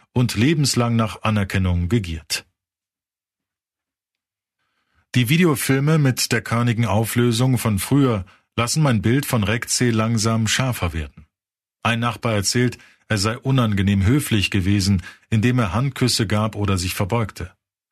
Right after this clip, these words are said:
Er habe Grüße mitgegeben, die keiner ausrichtete, denn man habe ungern den Eindruck erwecken wollen, Rek'Zeh gut zu kennen.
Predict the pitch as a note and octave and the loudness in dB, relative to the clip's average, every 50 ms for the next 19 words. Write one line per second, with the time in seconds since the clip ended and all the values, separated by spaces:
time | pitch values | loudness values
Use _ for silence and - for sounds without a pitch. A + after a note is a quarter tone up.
0 | _ - _ _ - - A2 G2+ A2+ C3 B2+ C3 B2 F#2 G#2+ A2 C3+ D3+ D3 - | _ -20 _ _ -6 -4 -2 0 0 0 0 0 -2 0 2 2 2 4 2 2
1 | C3 A#2+ A#2 B2 - - A#2 G#2 G2+ A2+ A2 G#2+ A2 G2 - - _ _ _ - | 2 2 2 0 0 0 -2 0 2 2 2 2 0 -4 -4 -10 _ _ _ -2
2 | B2 G#2 - A#2 A2+ A2 A2+ G#2+ G2+ A2+ C#3+ C#3 - B2 A2+ G2+ - A2+ G2+ - | -2 0 0 -2 -2 -2 -6 -4 -2 -2 0 0 0 0 -2 0 0 -2 -2 0
3 | A2+ G#2 F2+ - - _ _ _ - - B2+ C#3 D3 C#3+ B2+ G#2+ A2+ B2 A#2 B2+ | -2 -2 -2 -6 -16 _ _ _ -4 -4 -2 0 0 0 0 0 0 -2 -2 -2
4 | B2+ B2+ B2 C#3 C#3 B2+ B2+ B2+ C3 C3 A#2+ A2+ A#2 - G2+ A2+ C3 C3+ B2+ C3 | 0 2 2 4 4 2 2 0 0 0 0 0 0 0 0 0 2 2 0 0
5 | A#2 - G#2+ F#2 G#2 G2+ - A2+ G2 F#2+ G#2 A2 A#2 A2+ G2 G#2 G#2 - - - | 0 -2 -2 -2 -2 -2 0 0 0 2 0 0 0 0 -2 -2 -4 -4 -6 -6
6 | - - A2+ G#2 F2+ - G2 F#2 - - A2 G#2 - B2+ A2+ F2+ - | -2 0 0 0 0 0 -2 -2 -2 -2 -4 -2 -2 -2 -4 -4 -6